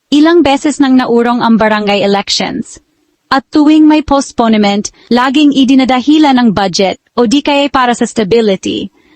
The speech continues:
Ngunit hindi ba't mas mahalaga ang stability na dulot ng malinaw na mandato mula sa tao?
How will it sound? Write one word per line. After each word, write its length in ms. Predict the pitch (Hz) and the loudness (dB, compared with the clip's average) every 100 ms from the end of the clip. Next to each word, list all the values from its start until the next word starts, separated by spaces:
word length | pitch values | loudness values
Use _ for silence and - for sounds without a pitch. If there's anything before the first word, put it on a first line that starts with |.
| - | 0
Ngunit 320 | 262 302 302 | 2 4 2
hindi 320 | 269 294 285 | 2 2 2
ba't 320 | 233 285 330 277 | 2 0 0 0
mas 160 | 302 - | 0 0
mahalaga 560 | 320 311 262 214 214 208 | 0 0 0 0 -2 -2
ang 160 | 214 | -4
stability 640 | - 214 220 220 208 208 196 | -4 -2 0 0 -2 0 0
na 160 | 202 | 0
dulot 320 | 185 262 302 | 2 2 2
ng 160 | 311 294 | 2 2
malinaw 480 | 262 247 247 262 254 | 4 2 2 2 2
na 160 | 240 | 2
mandato 560 | 226 214 208 208 - 220 | 2 2 2 0 0 0
mula 240 | 208 196 | 0 0
sa 160 | 190 208 | -2 -6
tao? 480 | - 190 180 - | -4 -4 -4 -6